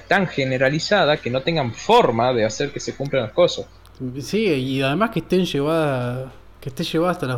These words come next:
Speaker 2: hasta las últimas consecuencias también, porque si la desobediencia civil es hasta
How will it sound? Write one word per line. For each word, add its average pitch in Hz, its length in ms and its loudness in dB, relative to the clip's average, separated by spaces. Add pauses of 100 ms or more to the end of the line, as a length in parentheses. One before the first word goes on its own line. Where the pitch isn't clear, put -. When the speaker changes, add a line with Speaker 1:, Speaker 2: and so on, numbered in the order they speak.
(120)
Speaker 2:
hasta 123 200 -8
las 123 160 -4
últimas 156 260 -2
consecuencias 135 580 -2
también, 131 300 -4
porque 123 320 -6 (520)
si - 200 -8
la 143 120 0
desobediencia 170 600 2
civil 170 520 0
es 156 200 2
hasta 127 760 -4